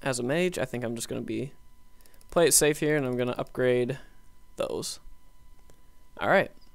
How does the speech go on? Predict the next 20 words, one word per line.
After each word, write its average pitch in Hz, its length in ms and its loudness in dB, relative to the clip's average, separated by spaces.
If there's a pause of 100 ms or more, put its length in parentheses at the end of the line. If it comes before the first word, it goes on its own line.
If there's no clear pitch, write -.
(1080)
Now, 127 340 -4
let's 147 160 -8
see - 140 -4
if 131 120 -6
we 127 80 -4
can't 139 240 -6
get 139 180 -4
a - 60 -6
little 135 420 0 (880)
adventuring 120 800 -2
on. 165 460 -4 (240)
There's - 200 -12
two - 160 -4
towers - 340 -4
here. - 240 -6 (280)
No, - 220 -12 (160)
but - 160 -12
where 139 120 -4
was 135 200 -4
that? - 300 -8